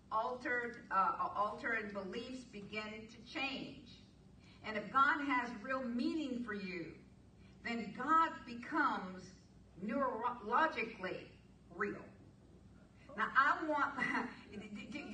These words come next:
do you understand? It, it, it's, it's, it's, we're talking about the spiritual part of the brain. Now, the brain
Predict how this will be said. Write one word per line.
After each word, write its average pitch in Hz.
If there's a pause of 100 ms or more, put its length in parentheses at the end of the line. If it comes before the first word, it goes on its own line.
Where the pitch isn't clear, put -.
(260)
do 294
you 294
understand? 277 (260)
It, 247
it, 269 (140)
it's, 262 (140)
it's, 269 (140)
it's, 262
we're 302
talking 339
about 294
the 240
spiritual 349
part 240
of 233
the 233
brain. 240
Now, 226 (100)
the -
brain 392